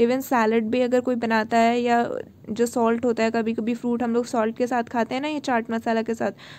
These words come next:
तो वो भी मना किया जाता है कि वो अच्छा नहीं होता हेल्थ के लिए, वो इसीलिए करते हैं। नेक्स्ट है, due to which the dough is puffed up in making bread। तो डो जो होता है वो पफ्ड अप हो जाता है, क्यों होता है? The redemption action of carbon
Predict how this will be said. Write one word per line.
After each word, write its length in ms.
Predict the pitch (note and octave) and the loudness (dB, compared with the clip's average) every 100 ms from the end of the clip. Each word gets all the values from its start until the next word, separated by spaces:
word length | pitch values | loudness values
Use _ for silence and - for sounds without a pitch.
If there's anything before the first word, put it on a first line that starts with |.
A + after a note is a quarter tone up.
| - | -10
तो 80 | A#3 | -6
वो 180 | A3 A#3+ | 0 2
भी 260 | A#3 C#4+ D#4+ - | 2 0 -2 -10
मना 360 | - A3 A3 A#3 | -4 -2 2 0
किया 260 | A#3 B3 A3+ | 0 -2 0
जाता 280 | G#3+ G#3 A#3 | 2 2 0
है 80 | B3 | -2
कि 100 | B3 | -2
वो 140 | B3 | 0
अच्छा 280 | A3+ - A3+ | -2 -4 -4
नहीं 160 | A3 | -2
होता 240 | G#3+ G#3 G3+ | -4 -2 -4
हेल्थ 320 | G#3+ A3 - | -2 -4 -4
के 100 | G#3 | -4
लिए, 100 | G3 | -2
वो 120 | G3+ | -2
इसीलिए 360 | A3+ A#3 A3 A3 | -4 -2 0 0
करते 360 | A3 G3 - F#3+ | 0 -6 -6 -10
हैं। 140 | - - - - - - - - - - - _ _ - - - - - - - - - | -10 -20 -20 -20 -20 -20 -20 -20 -20 -20 -20 _ _ -20 -20 -20 -20 -20 -20 -20 -20 -8
नेक्स्ट 400 | A3 A#3+ C4 - | -2 -2 -2 -4
है, 220 | C#4+ C#4 C#4 | 0 2 2
due 260 | A#3+ B3+ | 0 0
to 140 | B3 C#4 C4+ A3 | 0 0 0 4
which 300 | B3+ - - - - B3 | 2 2 -8 -12 -4 -2
the 100 | B3 | 2
dough 280 | A3 A3+ C4 - | 6 6 6 2
is 160 | C4+ - A#3+ | -2 -4 0
puffed 260 | A#3 - - | 0 0 0
up 160 | A3+ A3+ - - | 0 -2 -8 -4
in 100 | A#3+ A#3 | -2 0
making 340 | A3 B3 B3 A3 | 0 -2 -4 -2
bread। 340 | G#3 F#3 - - - - | 2 2 0 -14 -20 -8
तो 60 | G#3+ G3+ | -2 6
डो 180 | A#3+ B3 | 8 8
जो 140 | C4+ | 4
होता 200 | B3 B3 | 2 0
है 40 | B3 | -2
वो 80 | B3+ | 0
पफ्ड 280 | A#3+ A#3 B3+ | 2 2 0
अप 200 | B3 A#3+ | -2 2
हो 100 | A#3 | 2
जाता 260 | A3+ A3+ B3 | 2 0 0
है, 80 | B3+ | -2
क्यों 220 | B3+ B3 | -4 -2
होता 240 | A#3+ A#3+ | -2 0
है? 100 | C4 | -2
The 180 | B3+ A#3 | 0 2
redemption 540 | A3 A3+ A#3+ - C#4+ C4 | 2 2 -2 -4 -2 -2
action 380 | A3+ - A#3+ | -2 -4 -8
of 140 | B3 - | -8 -4
carbon 560 | A#3 G#3+ G#3+ G#3+ B3+ | 0 2 2 -2 -4